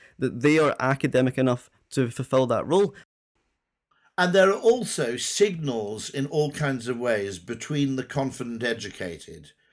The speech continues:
Speaker 2: which they radiate to each other, which may even be invisible to people outside. But, uh, if, you know, so there, there's an ar-, argument that universities are to some extent a sort of finishing school.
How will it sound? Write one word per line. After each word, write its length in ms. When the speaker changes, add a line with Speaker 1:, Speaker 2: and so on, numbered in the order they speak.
Speaker 2:
which 240
they 120
radiate 560
to 120
each 200
other, 380
which 240
may 240
even 240
be 200
invisible 720
to 100
people 280
outside. 720
But, 240
uh, 180
if, 180
you 120
know, 200
so 200
there, 180
there's 300
an 100
ar-, 220
argument 540
that 140
universities 600
are 60
to 100
some 260
extent 420
a 40
sort 220
of 80
finishing 480
school. 480